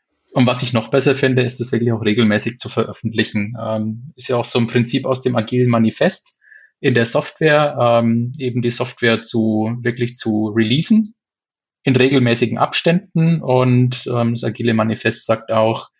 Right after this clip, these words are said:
ähm, je kürzer, desto besser, weil je kürzer deine Iterationen sind, ähm, desto schneller kriegst du Feedback von deinen Kunden, in unserem Fall Feedback von Lesern.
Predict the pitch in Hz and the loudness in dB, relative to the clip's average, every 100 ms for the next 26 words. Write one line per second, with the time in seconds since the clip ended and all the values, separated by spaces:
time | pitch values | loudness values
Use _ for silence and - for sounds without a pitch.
0 | _ _ _ _ _ - 117 104 104 104 | _ _ _ _ _ -8 -4 -2 -2 -4
1 | 101 110 - 123 123 113 113 - 95 135 | -4 -4 0 0 0 0 0 0 0 0
2 | - 160 151 127 - 110 107 110 110 107 | 0 0 0 -4 -4 0 2 4 2 0
3 | 107 107 120 117 110 107 110 - 110 101 | -2 -2 -2 0 0 2 0 -4 -4 -2
4 | - 107 107 110 113 107 104 - _ _ | 0 2 2 2 2 0 -2 -8 _ _
5 | _ _ _ _ 110 101 101 101 101 123 | _ _ _ _ -4 -2 -2 -4 -6 -4
6 | - - 110 104 107 113 - - - 110 | -2 -2 0 0 0 -2 -2 -2 -4 -6
7 | - 107 101 - - 101 98 98 98 98 | -2 0 0 -2 -4 -2 0 0 -2 -2
8 | - 107 - 107 95 101 139 110 107 - | 0 0 -2 -4 -4 -6 -8 -6 -6 -2
9 | 104 101 107 101 - 107 - 101 - 101 | -2 0 0 0 -2 -6 -4 -2 0 0
10 | 95 98 104 98 | 2 2 0 -2